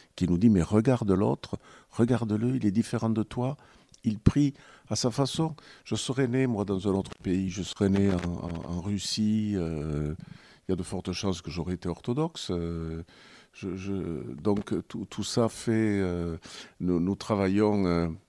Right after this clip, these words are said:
parce qu'il y a un autre groupe biblique qu'on appelle le B O, l'étude biblique œcuménique.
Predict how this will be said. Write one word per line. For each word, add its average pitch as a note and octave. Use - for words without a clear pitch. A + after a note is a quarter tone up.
parce -
qu'il E2
y F#2+
a F2+
un F2
autre G#2+
groupe F2+
biblique E2+
qu'on E2+
appelle E2+
le E2+
B E2+
O, C3
l'étude -
biblique E2+
œcuménique. E2+